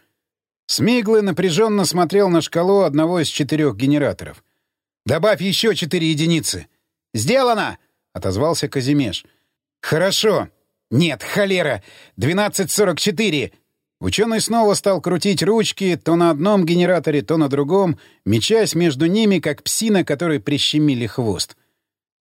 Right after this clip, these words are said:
Южнее трещал и валился горящий лес. Рев зверя звучал все громче. «Смиглы, вы что делаете?» — крикнул Таха. «Тактовую частоту надо исправить!» «Если вы хотите нам помешать,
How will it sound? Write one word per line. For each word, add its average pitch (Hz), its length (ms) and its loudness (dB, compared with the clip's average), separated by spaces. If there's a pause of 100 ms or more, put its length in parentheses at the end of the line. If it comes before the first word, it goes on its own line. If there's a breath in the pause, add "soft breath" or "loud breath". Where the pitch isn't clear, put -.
(180)
Южнее 233 560 2
трещал 220 580 0
и 202 40 2
валился 196 460 0
горящий 180 540 0
лес. 147 400 -2 (540 soft breath)
Рев 156 280 2
зверя 202 420 0
звучал 156 440 0
все 175 180 -2
громче. 143 580 -2 (480)
«Смиглы, 151 560 0
вы 147 120 0
что 214 220 0
делаете?» — 160 720 -2 (480)
крикнул 135 400 -2
Таха. 85 400 -6 (360)
«Тактовую 226 420 2
частоту 226 460 0
надо 208 240 2
исправить!» 175 560 -2 (500)
«Если 147 340 -2
вы 180 140 2
хотите 180 420 -2
нам 175 220 0
помешать, 180 600 0